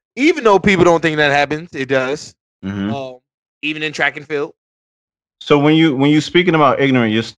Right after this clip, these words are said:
Speaker 2: you're talking about the actual meaning of it, not the slang terminology of it. Actually ignorant to, like, you're blind to, or you don't know what you don't know.
Speaker 1: Oh, yes.
Speaker 2: Okay,
Speaker 1: Yes, that's
Speaker 2: okay.
Speaker 1: what,
Speaker 2: All right, let me
Speaker 1: that's
Speaker 2: make
Speaker 1: what I
Speaker 2: that
Speaker 1: mean.
Speaker 2: clear.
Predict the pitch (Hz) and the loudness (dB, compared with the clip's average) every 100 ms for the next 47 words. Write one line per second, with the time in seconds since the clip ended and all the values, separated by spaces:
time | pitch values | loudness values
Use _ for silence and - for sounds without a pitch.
0 | _ 120 117 135 127 123 110 - 101 110 | _ -6 0 0 2 2 0 0 0 0
1 | 120 - 123 110 101 92 98 127 120 107 | -2 -2 -2 -2 -2 -4 -2 0 0 0
2 | 92 85 98 120 113 - 127 117 107 110 | -2 -2 -2 -2 -4 -6 -4 -2 -4 -4
3 | 104 101 101 90 90 87 78 - - - | -4 -2 -2 -4 -4 -4 -6 -12 -10 -2
4 | 117 123 117 - 131 127 123 107 - 120 | -2 -2 -8 -2 0 0 -2 -4 -2 0
5 | 107 104 90 110 95 117 123 117 - 123 | 2 0 2 0 2 2 2 0 -2 -4
6 | 110 101 107 113 107 - _ _ 104 113 | -2 -2 0 0 -2 -6 _ _ 0 0
7 | 110 101 98 95 107 82 101 90 67 _ | 0 -2 -6 0 0 0 -2 -2 -4 _
8 | _ _ _ _ _ _ 190 151 160 127 | _ _ _ _ _ _ -10 -6 -4 -4
9 | - _ _ _ - 117 156 92 - 107 | -8 _ _ _ -2 0 2 -2 -2 -2
10 | 98 82 - 107 95 107 135 139 117 131 | -2 -2 0 0 0 0 0 0 2 0
11 | 165 139 92 | 0 -2 -4